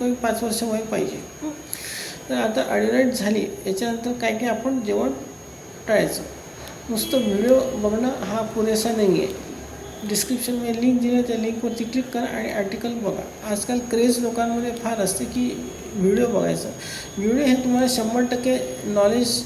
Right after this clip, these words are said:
देऊ नाही शकत. तुम्हाला आर्टिकल बघणं गरजेचं आहे. आता लोक म्हणतात, "आम्ही डॉक्टर नाही आहोत, आम्हाला काय गरज आहे इतक्या आर्टिकलची?" हे नॉलेज हे कधी पण असं दहा टक्के, वीस टक्के असं कधी नसते. शंभर टक्के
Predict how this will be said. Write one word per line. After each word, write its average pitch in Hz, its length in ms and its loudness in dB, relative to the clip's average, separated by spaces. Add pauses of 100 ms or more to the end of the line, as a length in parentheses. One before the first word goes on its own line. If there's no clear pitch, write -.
देऊ 208 280 0
नाही 196 160 6
शकत. 160 280 -2 (1000)
तुम्हाला 226 240 0
आर्टिकल 247 380 4
बघणं 226 400 2 (140)
गरजेचं 170 420 0
आहे. - 160 -8 (1000)
आता 208 180 -2
लोक 220 200 0
म्हणतात, 233 400 0
"आम्ही 214 260 2
डॉक्टर 208 340 0
नाही 226 220 -2
आहोत, - 260 0
आम्हाला 214 260 0
काय 247 200 2
गरज 226 280 2
आहे 214 80 4
इतक्या 196 280 2
आर्टिकलची?" 175 800 0 (680)
हे 254 80 2
नॉलेज 247 400 6
हे 254 160 6
कधी 247 180 4
पण 254 240 2
असं 254 240 2 (160)
दहा 190 160 2
टक्के, 220 420 -2
वीस 233 300 0
टक्के 240 240 -2
असं 247 180 -2
कधी 214 260 2
नसते. 185 320 2 (140)
शंभर 220 340 2 (100)
टक्के 254 420 2